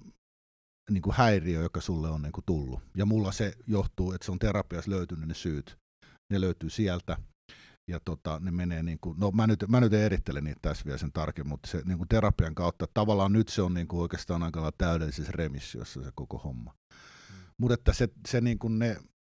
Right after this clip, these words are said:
Speaker 1: siinä on niin paljon kulmia, mitä vois nostaa sitä esiin, mut ehkä me otetaan tää, sä haluaisit puhua tästä nimenomaan, miten mä saan sen hallintaan, niin otetaan se tässä, niin se sit, sit voidaan jatkaa vähän vielä tästä niinku näistä.
Speaker 2: Kyllä, ehdottomasti. Et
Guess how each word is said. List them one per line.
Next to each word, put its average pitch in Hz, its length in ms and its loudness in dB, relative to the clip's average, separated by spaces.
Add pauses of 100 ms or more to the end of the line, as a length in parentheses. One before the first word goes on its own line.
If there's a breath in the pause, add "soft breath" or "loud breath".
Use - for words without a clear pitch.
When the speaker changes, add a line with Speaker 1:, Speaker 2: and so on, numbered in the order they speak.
(1080)
Speaker 1:
siinä 123 140 4
on 123 60 4
niin 151 180 8
paljon 120 320 6
kulmia, 92 520 6
mitä 71 240 -6
vois 76 220 -6
nostaa 78 360 -6
sitä 90 320 -2
esiin, 92 220 0
mut 90 140 -2
ehkä 117 200 0
me 139 100 4
otetaan 135 420 2
tää, 113 260 2 (380 loud breath)
sä 127 60 0
haluaisit 110 300 4
puhua 113 220 2
tästä 107 300 -2
nimenomaan, 104 480 -2
miten 104 220 -2
mä 98 80 -2
saan 101 160 -4
sen 101 140 -6
hallintaan, 67 600 -4
niin 67 140 -12
otetaan 95 360 -6
se 117 120 -2
tässä, 90 260 -6
niin 73 120 -10
se 87 120 -8
sit, 85 100 -12
sit - 200 -12
voidaan 71 260 -4
jatkaa 67 360 -10
vähän 65 220 -12
vielä 64 180 -12
tästä - 320 -16
niinku - 280 -16 (300)
näistä. 143 280 -12 (920 soft breath)
Speaker 2:
Kyllä, 92 260 -4
ehdottomasti. 92 680 -10
Et 90 100 -12